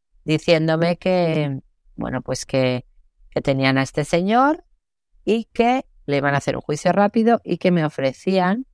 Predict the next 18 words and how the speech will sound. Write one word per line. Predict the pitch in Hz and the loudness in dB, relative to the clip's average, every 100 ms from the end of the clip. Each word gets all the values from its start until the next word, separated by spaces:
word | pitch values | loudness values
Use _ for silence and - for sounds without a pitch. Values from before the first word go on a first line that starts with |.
| _ _ _ - | _ _ _ -2
porque, | 156 151 156 147 143 139 135 - | 0 2 2 2 2 0 -2 -2
porque | 139 - | -6 -4
como | - 135 | -4 2
habíamos | 135 139 147 - | 2 2 0 -4
presentado | 143 143 139 143 | -4 -2 0 2
la | 143 139 | 2 2
denuncia, | 143 175 - 139 | 0 -2 -2 -2
tenían | 135 131 139 135 135 135 - _ | 0 0 0 -2 -4 -8 -20 _
el | 127 | -2
detalle | 143 135 151 139 131 | -2 2 2 2 -2
de | 139 147 | -2 0
llamarnos, | 160 170 160 175 226 - - - _ _ _ _ _ _ - | 2 2 0 0 -2 -4 -12 -20 _ _ _ _ _ _ 2
pues | 180 165 | 4 6
me | 165 160 | 4 2
ofrecían | 147 151 - 160 160 170 180 175 | 0 -2 -2 -2 2 2 0 -4
una | 175 160 143 | -2 0 0
conformidad. | 139 127 127 123 127 123 123 - - _ _ _ _ _ _ _ _ - | -2 -2 -4 -4 -4 -6 -6 -12 -20 _ _ _ _ _ _ _ _ -6
Yo, | 120 131 113 | -2 0 0